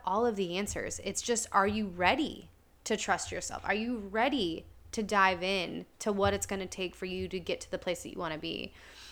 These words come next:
And so I just wanna, like, share a little bit more about entrepreneurship,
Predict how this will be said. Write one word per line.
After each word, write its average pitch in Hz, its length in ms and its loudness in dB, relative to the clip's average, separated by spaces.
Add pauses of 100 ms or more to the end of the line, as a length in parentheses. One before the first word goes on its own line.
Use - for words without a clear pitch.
(140)
And 208 160 4
so 202 220 6
I 214 120 8
just 262 140 2
wanna, 339 220 4
like, 247 300 2 (180)
share 196 300 2
a 202 60 4
little 202 180 2
bit 190 140 2
more 180 440 2
about 175 480 4 (800)
entrepreneurship, 185 840 0